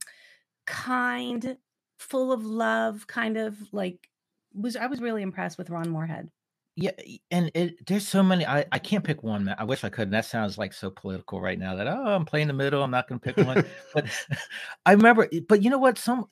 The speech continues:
Speaker 2: some, one that kinda didn't surprise me, um, Diane, uh, Stocking, which
Speaker 3: Yeah.
Speaker 2: is not, um, she,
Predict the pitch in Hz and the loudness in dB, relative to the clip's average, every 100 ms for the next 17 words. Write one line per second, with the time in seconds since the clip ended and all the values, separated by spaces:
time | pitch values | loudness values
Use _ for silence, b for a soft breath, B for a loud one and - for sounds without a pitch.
0 | 147 - 233 262 - 170 247 294 - 208 | -10 -4 -4 -4 -4 -2 0 -2 -2 -2
1 | 170 139 123 185 185 - 127 131 127 120 | 0 -2 -4 -4 -4 -6 -4 -4 -4 -6
2 | 110 101 b b b b _ - 123 117 | -6 -8 b b b b _ -4 0 0
3 | 110 104 98 - _ _ _ - 123 127 | -2 -4 -6 -12 _ _ _ -10 -4 -2
4 | 143 151 156 139 117 113 110 - 127 123 | -2 -2 -2 -4 -8 -8 -10 -8 -4 -4
5 | - 101 92 90 95 - 98 98 90 117 | -6 -10 -10 -14 -16 -8 -6 -6 -8 -10
6 | 98 117 120 110 - 113 101 95 95 - | -8 -4 -4 -6 -10 -8 -8 -8 -10 -12
7 | - 165 180 180 175 - | -8 -6 -4 -4 -8 -10